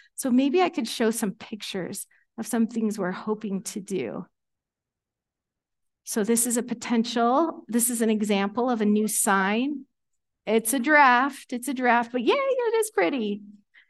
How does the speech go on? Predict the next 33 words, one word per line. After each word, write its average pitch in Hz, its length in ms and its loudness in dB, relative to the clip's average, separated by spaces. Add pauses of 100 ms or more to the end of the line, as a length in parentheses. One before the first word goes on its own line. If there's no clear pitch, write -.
(540)
Next 240 400 6
slide, 233 520 4
please. 285 640 0 (160)
We 240 100 2
need 339 220 2
to 339 80 2
paint - 760 -4 (720)
our 220 160 0
whole 262 640 4
front. 262 440 -4 (500)
So 294 160 2
notice, 370 460 6 (140)
I'm 254 140 6
trying 339 300 2
not 359 180 2
to 302 100 2
have 269 180 0
any 277 200 4
bias. 233 360 4
That 240 140 0
one 294 120 -4
says 330 200 -2
Church - 380 -4
on 294 180 4
Sego 240 300 2
Lily. 214 260 4
Go 240 120 0
back 285 240 0
to 302 80 0
the 240 100 -2
first 269 260 -2
one, 277 200 4
Caleb. 285 400 2